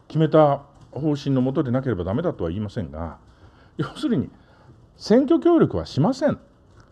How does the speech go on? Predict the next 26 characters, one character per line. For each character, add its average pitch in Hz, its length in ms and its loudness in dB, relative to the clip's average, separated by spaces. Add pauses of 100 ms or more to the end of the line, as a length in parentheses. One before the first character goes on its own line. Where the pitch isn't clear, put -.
(180)
候 277 200 4
補 302 100 4
者 311 140 2
調 302 160 0
整 120 140 -4
は 82 80 -2
し - 160 -4
ま 269 100 2
せ 403 120 -6
ん 392 80 -6
と - 80 -2
言 117 60 -4
っ - 40 -20
ち 107 60 -2
ゃ - 20 0
っ - 40 0
て 92 100 -8
る 78 60 -8
わ 71 60 -12
け 65 60 -18
で - 60 -20
す - 40 -20
よ、 - 80 -20 (1160)
党 214 160 10
首 104 180 0
が。 73 120 -10